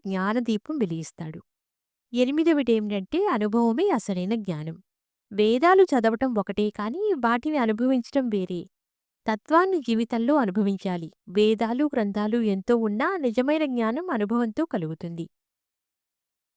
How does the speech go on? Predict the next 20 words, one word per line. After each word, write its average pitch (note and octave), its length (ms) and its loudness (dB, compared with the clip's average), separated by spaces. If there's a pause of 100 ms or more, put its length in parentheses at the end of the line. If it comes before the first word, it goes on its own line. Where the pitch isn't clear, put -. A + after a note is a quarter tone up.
(140)
తొమ్మిదోది D4+ 760 4
వాసనలపై B3 800 0
విజయం. F3 400 -4 (240)
ఇంద్రియాలను F4 600 4
జయించకుండా A#3 760 0
మనసుకు G#3+ 560 -4
శాంతి F#3+ 500 -6
రాదు. E3 380 -8 (520)
ఇంద్రియ D#4 400 4
వికారాలు, F#3 840 -2
వాంఛలు, A3+ 640 0
కోరికలు G3 520 0
మనల్ని A3+ 320 0
బంధించేస్తాయి. F#3 880 -4 (920)
వాసనల C#4 540 4
మీద F4 240 -2
నిగ్రహం C4 420 -2
సాధించాల్సిన A#3 680 -2
అవసరం A3 440 -4
ఉంది. F3 280 -8